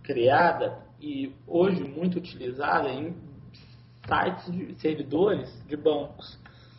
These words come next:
Porque por ela ser uma linguagem estruturada, o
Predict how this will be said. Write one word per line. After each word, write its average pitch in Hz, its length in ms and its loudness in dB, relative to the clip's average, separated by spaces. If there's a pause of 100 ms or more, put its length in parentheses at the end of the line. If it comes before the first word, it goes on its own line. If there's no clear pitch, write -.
(160)
Porque 160 360 -2 (260)
por 190 140 6
ela 196 300 4
ser 165 80 0
uma 151 200 -2
linguagem 135 360 2
estruturada, 151 920 0 (1300)
o 160 400 4